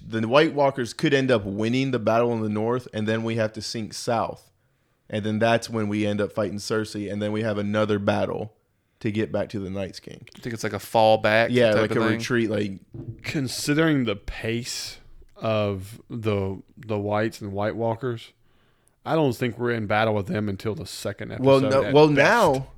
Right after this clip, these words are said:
Speaker 1: now, like, that we have a full-on, there's no reason for us to hold back our speed.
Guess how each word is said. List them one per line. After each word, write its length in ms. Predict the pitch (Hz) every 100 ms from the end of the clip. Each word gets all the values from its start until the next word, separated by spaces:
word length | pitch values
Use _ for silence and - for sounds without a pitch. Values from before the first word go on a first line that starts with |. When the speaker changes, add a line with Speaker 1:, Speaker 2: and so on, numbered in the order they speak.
| - - - -
Speaker 1:
now, 340 | 117 143 226
like, 320 | 165 123 110 113
that 160 | 120
we 100 | 127
have 240 | 135 143 123
a 80 |
full-on, 960 | 113 - 156 147 139 135 127 123 117 120 -
there's 220 | 131 143
no 120 | 143
reason 360 | 135 139 139 127
for 160 | 135
us 80 | 123
to 80 | 120
hold 200 | 131 127
back 220 | 123 120
our 120 | 107
speed. 540 | 110 - 151 127 101